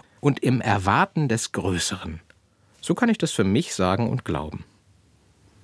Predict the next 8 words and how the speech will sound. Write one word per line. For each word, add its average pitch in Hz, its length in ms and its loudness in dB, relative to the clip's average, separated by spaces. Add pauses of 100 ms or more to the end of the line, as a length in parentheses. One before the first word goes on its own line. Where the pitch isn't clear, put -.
(360)
Abends 85 540 -4 (100)
sind 139 220 -2
wir 151 100 0
zum 160 160 0
Gebet 113 280 2
in 113 80 2
der 123 80 2
Chorkapelle. 87 640 -4